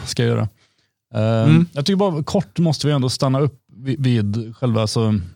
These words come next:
Speaker 1: vi bara konstaterar helt krasst här liksom att ja, nej, men det är ju, det, det är bankerna som bestämmer vilka som får lov att finnas på internet. Eh,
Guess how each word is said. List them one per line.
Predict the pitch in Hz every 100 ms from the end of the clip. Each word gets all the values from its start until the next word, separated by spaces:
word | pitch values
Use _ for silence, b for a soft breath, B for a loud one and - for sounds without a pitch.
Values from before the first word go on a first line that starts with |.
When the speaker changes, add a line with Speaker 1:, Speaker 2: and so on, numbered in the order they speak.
| _ _
Speaker 1:
vi | 123
bara | 131 151
konstaterar | 131 117 101 135 151
helt | 107 104
krasst | - 135 - 110
här |
liksom | 107 104 107
att | 107
ja, | - 127
nej, | 135
men | 131 127
det | 123
är |
ju, | 123 120 120 113 107 104 -
det, | - 90
det | 104
är | 147
bankerna | 139 98 85 110
som | 110 113
bestämmer | 110 - 135 123
vilka | 113 - 107
som | 110
får | 98
lov | 107
att | 101
finnas | 110 101
på | 107
internet. | 107 117 107 B B B B B _
Eh, | -